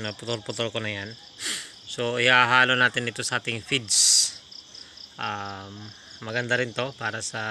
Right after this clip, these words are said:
nangingitlog na manok. Alright. So, um,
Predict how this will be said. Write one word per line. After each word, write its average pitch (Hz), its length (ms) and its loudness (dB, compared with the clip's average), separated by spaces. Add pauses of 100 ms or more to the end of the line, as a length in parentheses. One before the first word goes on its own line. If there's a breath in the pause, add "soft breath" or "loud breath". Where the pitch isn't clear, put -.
(480)
nangingitlog 113 720 -6
na 113 100 -8
manok. 110 260 -8 (1160 loud breath)
Alright. 110 340 -6 (380)
So, - 240 -12
um, 101 580 -12